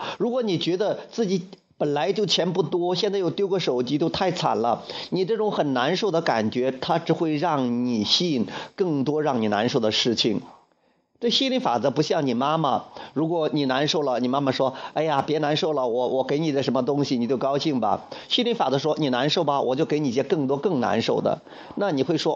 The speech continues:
：“哇，心理法则可不，呃，一点都，都不够朋友。”但是吸引力法则是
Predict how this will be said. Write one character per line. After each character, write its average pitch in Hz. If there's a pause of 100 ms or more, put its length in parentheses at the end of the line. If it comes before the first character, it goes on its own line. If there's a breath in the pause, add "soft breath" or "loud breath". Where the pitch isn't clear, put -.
：“哇， 139
心 170
理 170
法 135
则 139
可 -
不， -
呃， 113 (240)
一 165
点 120
都， 135 (800)
都 143
不 120
够 147
朋 110
友。” 120 (260 loud breath)
但 160
是 156
吸 175
引 156
力 160
法 123
则 117
是 127